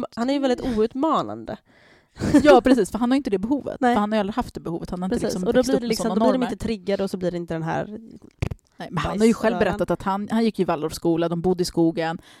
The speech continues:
Speaker 1: han hade liksom sina så här antroposofföräldrar som kom från Stockholm och neråt i landet och liksom, ja. Och när han började gymnasiet med de övriga liksom befolkningen, då var det så mycket nytt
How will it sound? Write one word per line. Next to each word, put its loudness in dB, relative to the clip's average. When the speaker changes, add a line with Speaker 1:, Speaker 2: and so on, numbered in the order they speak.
Speaker 1:
han -6
hade -2
liksom -6
sina -6
så -6
här -4
antroposofföräldrar -4
som -10
kom -6
från -6
Stockholm -4
och -2
neråt -6
i -2
landet -6
och -10
liksom, -10
ja. -4
Och 4
när 0
han 0
började 4
gymnasiet 0
med -4
de -10
övriga 0
liksom -4
befolkningen, -6
då -4
var 0
det 0
så -4
mycket -2
nytt 0